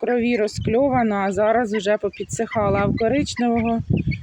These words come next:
на задниці там розклювали. Хто від цього не застрахований? У нас сьогодні якийсь шторм, такий вітер, друзі. Дуже прям сильний вітер.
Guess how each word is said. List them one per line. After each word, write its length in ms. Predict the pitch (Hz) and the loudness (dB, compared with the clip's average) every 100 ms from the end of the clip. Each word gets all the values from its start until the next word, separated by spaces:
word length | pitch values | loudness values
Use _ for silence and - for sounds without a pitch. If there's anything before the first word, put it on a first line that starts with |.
| - | -2
на 200 | - 214 | 0 2
задниці 720 | - 214 190 180 170 185 - 190 | 2 2 2 0 -2 -6 -6 -4
там 240 | 185 175 | -2 -2
розклювали. 920 | 185 190 - 202 196 190 185 180 185 185 | -2 -4 -4 -4 0 2 2 2 0 -2
Хто 240 | - 359 | 0 2
від 160 | 285 - | 2 0
цього 360 | - 277 269 254 | 0 0 2 2
не 160 | 285 | 2
застрахований? 920 | 254 285 - 277 - 370 381 294 233 | 0 -2 -2 -6 -2 2 4 4 2
У 40 | 240 | 2
нас 300 | 349 - - | 0 -2 -2
сьогодні 540 | 269 240 330 262 277 | 0 2 2 2 2
якийсь 560 | 262 247 285 294 - - | 0 -2 -2 -2 -2 -4
шторм, 720 | - - 359 330 339 320 269 - | -4 -2 2 4 4 4 2 2
такий 560 | 240 254 359 403 370 254 | -2 0 0 4 4 4
вітер, 680 | 311 339 311 - 233 214 214 - - - - - - - - - | 4 4 4 2 2 0 -2 -2 -2 -2 -2 -2 -2 -2 -2 -2
друзі. 680 | 247 269 254 214 202 214 214 - - - - - - - - - - _ - - 277 | -2 -2 -2 -4 -4 -4 -6 -12 -20 -20 -20 -12 -12 -12 -20 -20 -20 _ -18 -8 -2
Дуже 380 | 311 240 240 220 | -2 0 -2 -2
прям 260 | 226 220 214 | -2 -2 -2
сильний 540 | - 240 214 202 214 | -4 -2 -2 -2 -4
вітер. 480 | 208 226 - 208 | -4 -6 -6 -12